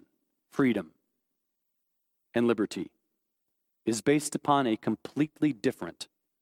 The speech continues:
idea. Christians believe that we have the right and the privilege to give up what is ours, to help others.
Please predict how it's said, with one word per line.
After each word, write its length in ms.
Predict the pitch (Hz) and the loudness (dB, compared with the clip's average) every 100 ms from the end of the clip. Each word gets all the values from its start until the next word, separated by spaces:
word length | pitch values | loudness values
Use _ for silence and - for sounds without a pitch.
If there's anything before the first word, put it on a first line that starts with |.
| 107 | -2
idea. 400 | 101 101 90 - _ _ _ _ _ _ _ _ _ _ _ - - _ | 0 -2 -4 -6 _ _ _ _ _ _ _ _ _ _ _ -20 -20 _
Christians 500 | - 277 - 254 226 | 4 4 6 4 4
believe 640 | 180 202 208 220 277 254 | 4 6 8 8 6 4
that 180 | 190 202 | 4 4
we 240 | 165 208 202 | 4 6 8
have 320 | 214 208 160 | 6 6 4
the 160 | 185 | 4
right 560 | 160 135 160 208 294 - - | 6 6 6 8 6 2 2
and 200 | 180 170 | 4 4
the 80 | |
privilege 960 | - - 214 285 202 180 175 160 135 - - _ _ _ _ _ - | 2 4 4 4 6 6 6 2 0 0 -4 _ _ _ _ _ 2
to 260 | 233 233 160 | 4 4 4
give 320 | 214 214 180 - - - | 6 6 4 -2 -2 4
up 500 | 311 220 - - - _ _ _ _ _ _ _ _ _ _ _ _ _ | 6 6 2 -4 -4 _ _ _ _ _ _ _ _ _ _ _ _ _
what 200 | 135 143 | 2 4
is 140 | 139 123 | 4 2
ours, 720 | 113 90 85 73 - - - _ _ _ _ _ _ _ - | 2 0 -4 -10 -6 -4 -6 _ _ _ _ _ _ _ -4
to 120 | 143 | -2
help 380 | - 185 180 - - _ | 0 2 2 0 -10 _
others. 520 | 120 107 87 - - | -2 -2 -6 -10 -12